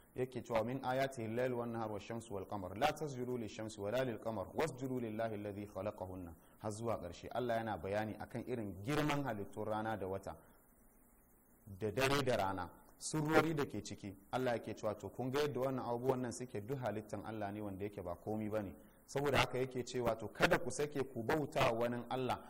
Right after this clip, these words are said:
kada ku bauta wa wata da taurari haka da sauransu da dare da rana, saboda halittan Allah ne, ya za a bauta musu? Allah halicce su ne don mu ɗau darasi, mu gane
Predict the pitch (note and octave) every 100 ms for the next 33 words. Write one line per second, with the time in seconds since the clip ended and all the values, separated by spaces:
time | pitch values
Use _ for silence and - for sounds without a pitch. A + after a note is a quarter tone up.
0 | - - F#3+ - C3 D#3 C#3+ C#3+ B2 B2+
1 | B2+ A#2 G2+ F#2+ G2 G2 G2 A2+ A#2+ A#2+
2 | G2+ F#2 A2+ B2 B2+ G#2+ F#2+ A2 A#2+ B2
3 | G#2 A2 A#2 A#2+ D3 C3 A#2 B2 E3 D#3
4 | A#2+ A#2+ G#2+ G2+ G#2 B2+ D#3+ B2 A#2+ A2+
5 | G#2 G#2+ G#2+ - - - - F#3 F3 E3
6 | C3+ B2+ - E3 D#3+ C#3+ C#3 D3 E3+ D#3
7 | B2+ C#3 D3 D3+ C#3 C#3+ D3 - - A#2+
8 | C3 C#3+ C#3 F#3+ G3